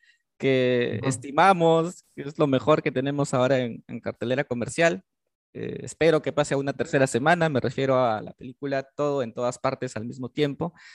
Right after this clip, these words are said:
Speaker 1: Y pensé en ustedes, creo que son ustedes las personas ideales para la participación especial de este episodio, pues estimo vuestra apreciación del cine en general y en particular la, la de esta peli que, eh,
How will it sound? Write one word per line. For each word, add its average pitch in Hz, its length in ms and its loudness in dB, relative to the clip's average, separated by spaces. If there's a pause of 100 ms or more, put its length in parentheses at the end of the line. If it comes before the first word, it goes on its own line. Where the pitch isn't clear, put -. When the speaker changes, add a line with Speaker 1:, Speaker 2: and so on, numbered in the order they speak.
(280)
Speaker 1:
Y 151 340 4
pensé 170 280 6
en 233 80 4
ustedes, 220 560 6
creo 156 220 -4
que 143 120 -8
son 143 220 -4
ustedes 180 340 2
las 131 120 0
personas 135 440 -6
ideales 135 340 0
para 110 260 -4
la 107 160 -4
participación 113 680 -6
especial 123 420 -4
de 120 140 0
este 113 240 -6
episodio, 135 540 0 (360)
pues 131 160 0
estimo 180 380 6
vuestra 147 260 6
apreciación 135 460 2
del 147 160 6
cine 165 220 2
en - 60 -2
general 156 520 2 (300)
y 160 60 -2
en 160 80 -2
particular 170 540 2
la, 185 140 6
la 151 180 -2
de 160 100 4
esta 170 180 -4
peli 165 300 -4
que, 127 460 -2
eh, 120 400 0